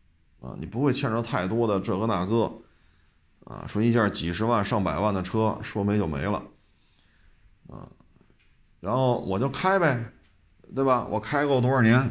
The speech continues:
比如开够三年，你可以跟他去谈嘛，啊，然后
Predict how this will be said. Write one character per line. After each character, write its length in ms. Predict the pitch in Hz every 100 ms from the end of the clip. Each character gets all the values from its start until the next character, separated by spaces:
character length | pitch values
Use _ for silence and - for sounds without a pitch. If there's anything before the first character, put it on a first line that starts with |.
| -
比 60 |
如 80 | 92
开 180 | - 139
够 140 | 127
三 180 | 113 131
年， 420 | 123 120 123 - - - _ _ _ - _ _ _ _ _ _
你 140 | - 113
可 60 |
以 40 | 147
跟 100 | 147
他 60 |
去 120 | 151 127
谈 280 | - 90
嘛， 240 | 123 127 - - - - _ _ _ -
啊， 220 | 57 50 - - _ - _ _ _ _ _ _ -
然 140 | 90
后 260 | 120 127 113